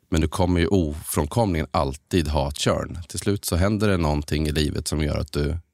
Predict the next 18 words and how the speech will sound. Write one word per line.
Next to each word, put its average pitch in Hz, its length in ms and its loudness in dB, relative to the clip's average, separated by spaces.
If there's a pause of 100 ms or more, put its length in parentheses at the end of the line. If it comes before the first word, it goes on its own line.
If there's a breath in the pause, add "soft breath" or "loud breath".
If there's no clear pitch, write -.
(640)
glömmer 76 200 0
bort 107 200 0
spelet 98 480 0
eller 85 160 0
börjar 85 180 2
spela 80 300 -2
något 78 120 -2
annat 76 200 0
spel 71 240 -4
och - 60 -2
så. - 220 -4 (800 soft breath)
Så - 140 -6
kampen 101 520 0
om, 80 300 0
om 80 260 0
användarnas 78 800 0
uppmärksamhet, 87 800 0
den, 90 380 -2